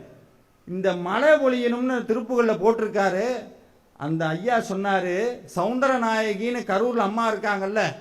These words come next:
அம்மா புகுந்த வீட்டை விட்டு கிளம்பும்போது தேவர்கள் எல்லாம், "நாங்க என்னம்மா உங்களுக்கு செய்யணும்னு?" கேட்டப்போ, நான் என்னுடைய கணவர் பசுபதீஸ்வரரை போய் பார்க்கிற வரைக்கும் எங்க மேல பூ போடுற வேலை உங்களுக்கு தான்,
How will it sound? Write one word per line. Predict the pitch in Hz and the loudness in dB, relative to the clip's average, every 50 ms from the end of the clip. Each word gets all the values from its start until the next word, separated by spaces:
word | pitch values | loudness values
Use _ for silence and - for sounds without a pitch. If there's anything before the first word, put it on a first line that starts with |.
| - - - - - - _ _ _ - | -16 -20 -20 -20 -20 -20 _ _ _ -8
அம்மா | 127 139 165 208 226 240 254 247 233 | -6 -4 -2 -2 0 2 2 2 2
புகுந்த | - 160 190 196 233 269 262 262 262 | 0 -2 -4 -2 -2 0 0 0 0
வீட்டை | 226 226 226 - - 214 | 0 0 -4 -2 -2 0
விட்டு | 202 190 190 196 240 | 0 0 -2 -2 -6
கிளம்பும்போது | - - - 190 180 202 220 226 214 214 202 196 180 185 190 202 196 196 180 170 165 175 185 214 233 247 247 - - - - - - _ 131 | -8 -4 -2 -2 0 0 0 0 2 0 0 0 0 0 0 2 2 2 2 2 2 2 2 2 2 0 -2 -6 -12 -20 -20 -20 -18 _ -4
தேவர்கள் | 123 156 190 220 247 254 262 254 240 220 220 | -2 0 2 2 2 2 2 2 2 2 2
எல்லாம், | 202 190 190 202 220 233 | 0 0 2 2 0 0
"நாங்க | 220 214 196 185 175 | 0 0 0 0 0
என்னம்மா | 165 165 175 202 220 220 220 226 233 240 | -2 -2 0 0 0 0 2 2 2 2
உங்களுக்கு | 226 220 208 190 165 175 165 185 | 2 2 0 0 -2 -4 -4 -4
செய்யணும்னு?" | 180 190 208 214 220 214 208 180 | -2 -2 -2 -2 -2 -4 -4 -4
கேட்டப்போ, | 160 185 185 190 190 185 175 - 196 233 226 190 160 135 - - - - - - - | -2 -2 -2 0 0 -2 -2 0 0 0 2 2 2 0 -2 -6 -14 -20 -20 -16 -8
நான் | 147 160 170 175 180 196 190 | -4 -2 0 0 0 0 0
என்னுடைய | 185 180 185 180 180 180 180 175 170 165 160 156 143 127 117 110 - - - - | -2 -2 -2 -4 -4 -2 -2 -2 -2 0 0 -2 -2 -4 -6 -8 -12 -16 -8 -4
கணவர் | 160 165 190 233 254 269 247 220 175 | -2 0 0 2 2 2 0 0 0
பசுபதீஸ்வரரை | 190 180 175 247 247 269 262 240 240 220 - 233 214 208 202 190 165 | -2 0 0 0 0 0 -2 -2 -4 -4 -4 -2 -2 0 -2 -2 -2
போய் | 156 190 233 240 | 0 2 2 2
பார்க்கிற | 233 240 190 175 190 226 233 233 233 226 220 | 2 0 -2 0 0 0 -2 -2 -2 -2 0
வரைக்கும் | 196 190 190 202 190 196 226 233 220 | 0 0 0 -2 -4 -4 -6 -4 -4
எங்க | 190 185 | -4 -4
மேல | 175 175 185 214 240 240 226 | -2 -2 0 0 0 0 -2
பூ | 233 196 214 262 269 | -2 -6 -6 -6 -4
போடுற | 226 240 233 233 220 196 185 175 | -2 0 0 0 0 0 -2 -2
வேலை | 180 190 208 226 240 | -2 -2 0 0 -2
உங்களுக்கு | 202 185 190 190 202 190 - - 185 - | -2 -2 -2 -2 -2 -2 -2 -2 -4 -4
தான், | - 185 185 202 226 220 185 131 | -2 0 2 2 2 2 0 -2